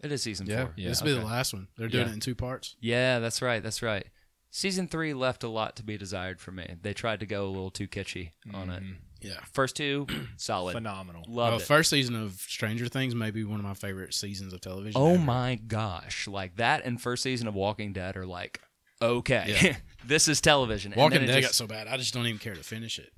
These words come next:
Speaker 1: I don't even know who's on it anymore,
Speaker 2: No.
Speaker 1: which, by the way, funny story. I was in Vegas a couple weeks ago, uh, to see, uh, the Lady Gaga jazz piano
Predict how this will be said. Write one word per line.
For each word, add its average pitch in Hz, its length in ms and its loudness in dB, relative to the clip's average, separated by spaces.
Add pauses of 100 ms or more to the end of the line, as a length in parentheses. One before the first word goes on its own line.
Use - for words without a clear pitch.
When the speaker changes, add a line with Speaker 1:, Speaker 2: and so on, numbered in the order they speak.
(300)
Speaker 1:
I 180 140 6
don't 269 160 2
even 147 140 0
know 131 120 4
who's 123 200 0
on 175 180 0
it 185 100 -2
anymore, 190 320 2
Speaker 2:
No. 139 80 6
Speaker 1:
which, 165 200 4
by 214 160 6
the 214 100 6
way, 135 320 2 (140)
funny 180 300 0
story. 135 420 0
I 123 120 -2
was 127 160 -4
in 120 200 -4
Vegas 123 380 0
a 113 60 -6
couple 110 240 -6
weeks 101 220 -6
ago, 92 420 -6 (120)
uh, 92 420 -6
to - 120 -12
see, 101 440 -4 (160)
uh, 95 320 -4
the 98 120 -8
Lady 104 220 -2
Gaga 101 580 -4 (260)
jazz 104 340 -2
piano 113 720 -6